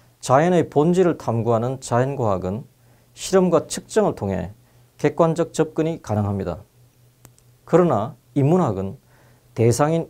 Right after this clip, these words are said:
인간 본성 그 자체가 명확히 규정하기도 어렵고 시간의 흐름과 처한 환경에 따라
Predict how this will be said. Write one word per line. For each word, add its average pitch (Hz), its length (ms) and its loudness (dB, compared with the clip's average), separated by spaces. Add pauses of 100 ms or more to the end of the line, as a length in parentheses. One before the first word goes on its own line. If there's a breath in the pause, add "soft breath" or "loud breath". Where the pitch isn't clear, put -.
(100)
인간 156 460 2
본성 160 360 0
그 131 140 0
자체가 131 720 -2 (440 soft breath)
명확히 170 580 2
규정하기도 123 560 -2
어렵고 131 600 -4 (460 soft breath)
시간의 170 420 0
흐름과 131 680 -2
처한 160 240 0
환경에 135 500 0
따라 107 400 -4